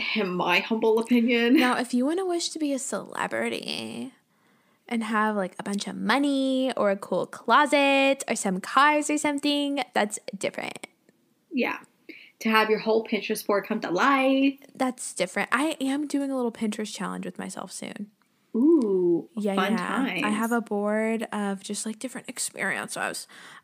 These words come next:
Speaker 2: Uh, and I think I'm just gonna do that 'cause I spend a lot of time by myself. Uh,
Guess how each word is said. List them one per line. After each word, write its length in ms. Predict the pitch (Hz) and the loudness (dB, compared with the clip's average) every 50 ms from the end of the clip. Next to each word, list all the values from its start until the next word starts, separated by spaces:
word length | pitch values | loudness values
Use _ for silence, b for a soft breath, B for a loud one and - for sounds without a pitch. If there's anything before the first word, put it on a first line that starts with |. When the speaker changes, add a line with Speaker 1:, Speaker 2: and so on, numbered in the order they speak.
| _ | _
Speaker 2:
Uh, 240 | - 226 226 226 208 - | 2 2 4 4 4 2
and 140 | - 233 247 | 2 2 2
I 80 | 247 247 | 0 0
think 200 | 247 285 277 285 | -2 -4 -4 -4
I'm 120 | 277 277 | -6 -6
just 140 | 285 277 - | -6 -6 -6
gonna 160 | 294 285 285 | -4 -4 -2
do 100 | 262 254 254 | -2 -2 -2
that 120 | 247 - - | -2 -4 -6
'cause 140 | - 262 - | -10 -10 -8
I 100 | - 254 | -8 -8
spend 220 | 247 - - 320 339 | -6 -6 -6 -4 -4
a 60 | 320 | -2
lot 200 | 277 226 214 214 | -2 0 0 0
of 60 | 226 | -2
time 200 | - - 262 269 | -2 -4 -4 -4
by 80 | 269 269 | -2 -2
myself. 960 | 277 285 294 302 - - - 262 254 254 247 240 240 247 247 254 269 - - - | -2 -4 -4 -4 -6 -4 -2 0 2 2 2 2 2 0 -2 -2 -6 -8 -6 -4
Uh, 220 | 285 285 294 311 | -2 -2 -2 -4